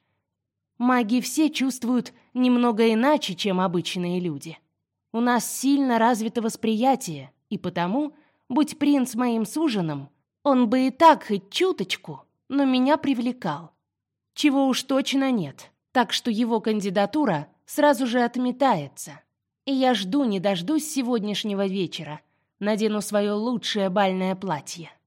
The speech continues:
Ты уж тоже постарайся выглядеть не как мешок для пыли. А? Ну хотя бы раз.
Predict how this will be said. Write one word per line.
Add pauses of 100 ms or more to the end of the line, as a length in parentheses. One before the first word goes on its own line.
(260)
Ты
уж
тоже
постарайся
выглядеть
не
как
мешок
для
пыли. (800)
А? (600)
Ну
хотя
бы
раз.